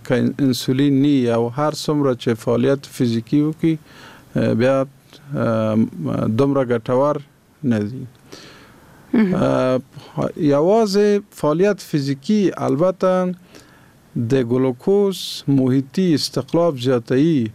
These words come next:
Speaker 1: خو مهم خبره دا ده په نوع دو کې یا هغه کسان چې د څلوېښت کلنۍ نه پورته دي، ډېر مؤثر دي. یعنی هغه کسان چې وزن زیات دي، فعالیت فزیکي کم دي. کله چې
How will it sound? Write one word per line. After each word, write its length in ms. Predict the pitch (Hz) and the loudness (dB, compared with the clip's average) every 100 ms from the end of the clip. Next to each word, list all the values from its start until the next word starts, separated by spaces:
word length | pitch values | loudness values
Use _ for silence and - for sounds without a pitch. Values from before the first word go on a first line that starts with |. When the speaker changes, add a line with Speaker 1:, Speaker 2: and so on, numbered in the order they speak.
| - - - | -12 -20 -6
Speaker 1:
خو 120 | 127 | 0
مهم 380 | 123 131 156 220 | 0 2 0 0
خبره 440 | - 175 180 175 | -2 0 0 0
دا 160 | 165 170 | 2 0
ده 140 | 165 151 | 0 -2
په 100 | 147 | 0
نوع 480 | 127 139 180 175 156 139 131 | 2 2 2 2 2 0 -4
دو 100 | 185 190 | -4 0
کې 400 | 147 143 156 143 135 | 0 2 0 0 2
یا 120 | 139 135 | 2 0
هغه 260 | 185 170 147 | 0 0 0
کسان 500 | 135 123 - 143 131 | -2 -2 -2 0 2
چې 160 | 120 131 113 | 0 -2 0
د 20 | 117 | -2
څلوېښت 540 | 117 - 120 123 123 - | -2 -2 0 0 -2 -2
کلنۍ 400 | 131 131 143 165 147 | 0 0 0 2 2
نه 60 | 123 - | 0 -2
پورته 320 | 190 208 - | 0 0 0
دي، 160 | 139 127 | -2 0
ډېر 340 | 120 170 156 131 | 0 0 0 -2
مؤثر 400 | 117 - 123 113 107 | -2 -4 -6 -6 -6
دي. 120 | 110 - - - - - - - - _ - - - - | -8 -10 -18 -20 -20 -20 -20 -20 -20 _ -20 -20 -6 0
یعنی 260 | 127 151 156 | 2 2 0
هغه 260 | 165 185 180 | 0 0 0
کسان 540 | 180 175 - 175 175 170 - | 0 -2 -2 -2 -4 -6 -14
چې 120 | - 131 | -6 -2
وزن 560 | 127 165 165 139 123 117 | 2 2 0 0 0 0
زیات 240 | 127 127 117 120 | 0 0 -2 -6
دي، 140 | 113 123 - | -6 -8 -10
فعالیت 540 | - 127 127 160 160 147 - | -4 0 2 2 0 -4 -2
فزیکي 500 | 127 127 120 151 139 135 | -2 -2 -2 0 0 -2
کم 300 | 135 123 123 | -2 0 0
دي. 180 | 120 117 120 - - | 0 -2 -4 -10 -4
کله 220 | 165 175 | 0 0
چې 120 | 175 | 0